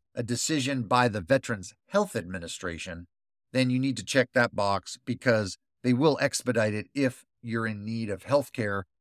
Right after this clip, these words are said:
and it's a decision that they can decide in your favor. Beyond that, there's the same two columns as on the other forms where you list what the specific issue that you disagree with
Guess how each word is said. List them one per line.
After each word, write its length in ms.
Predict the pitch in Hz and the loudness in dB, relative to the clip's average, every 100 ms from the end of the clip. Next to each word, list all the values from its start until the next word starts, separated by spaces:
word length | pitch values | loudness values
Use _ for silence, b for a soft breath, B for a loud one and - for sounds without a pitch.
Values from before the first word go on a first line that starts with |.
| _ 120 | _ -6
and 120 | 110 | -4
it's 160 | - | -6
a 40 | 98 | -8
decision 520 | 95 - 123 98 101 | -8 -4 -4 -4 -6
that 160 | 95 - | -8 -6
they 120 | 98 | -8
can 280 | 95 92 85 | -8 -12 -10
decide 400 | 98 - 87 85 | -8 -4 -4 -4
in 60 | 85 | -8
your 140 | 80 | -12
favor. 340 | - 80 - - _ | -12 -14 -16 -20 _
Beyond 320 | 143 208 233 | 4 8 8
that, 280 | 196 202 175 127 | 8 6 6 2
there's 280 | 143 131 | 2 2
the 100 | 110 | 2
same 380 | 127 - 180 185 | 0 2 2 0
two 200 | - 190 | 2 0
columns 540 | 170 175 190 160 135 123 | 4 8 10 8 6 4
as 140 | 113 | 6
on 120 | 143 | 6
the 120 | 139 | 6
other 140 | 139 127 | 6 6
forms 460 | - 180 135 123 | 4 6 6 4
where 140 | 120 139 | 4 6
you 180 | 127 127 | 6 6
list 380 | 147 180 - - - | 6 4 0 -8 -12
what 320 | 123 156 - | 2 4 4
the 80 | 143 | -2
specific 680 | - - 123 - 208 214 180 | -6 -4 -2 0 0 -2 0
issue 400 | 175 - 135 131 | 0 2 2 2
that 140 | 117 | 0
you 160 | 127 143 | -2 -4
disagree 540 | 143 127 120 127 156 | -2 -2 -2 0 2
with 340 | 113 98 123 | 2 0 -2